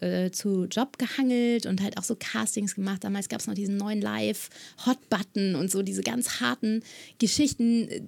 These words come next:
die damals so als Moderationsformate angeboten wurden. Und dann habe ich da halt so ein paar Castings gemacht und hab gedacht, "Digga,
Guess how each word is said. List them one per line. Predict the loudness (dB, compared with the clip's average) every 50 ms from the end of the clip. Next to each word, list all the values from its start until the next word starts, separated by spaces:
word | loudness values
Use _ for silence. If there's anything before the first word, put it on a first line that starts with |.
| -12
die | -12 -10 -4 -2 0
damals | 0 2 2 2 2 0 0 0
so | -2 0
als | 0 0 2
Moderationsformate | 2 2 2 2 0 -2 -2 0 2 2 4 4 2 2 0 0 0 2 2 2 2 0 0 -2 -2 0
angeboten | 2 2 2 2 4 2 0 2 0 0 2
wurden. | 2 2 2 2 2
Und | 0
dann | 0 2 2 2 0
habe | 0 -2
ich | -2
da | -2 0 0
halt | 0 0
so | 0
ein | -2 -2
paar | -2 -2 -4
Castings | -4 -4 -6 -6 -6 -4 -4 -4 -4 -4
gemacht | -4 -4 -2 -4 -4 -4
und | -4 -6
hab | -6 -6 -8
gedacht, | -8 -6 -6 -6 -6 -6 -10
"Digga, | -8 -6 -4 -2 -2 -2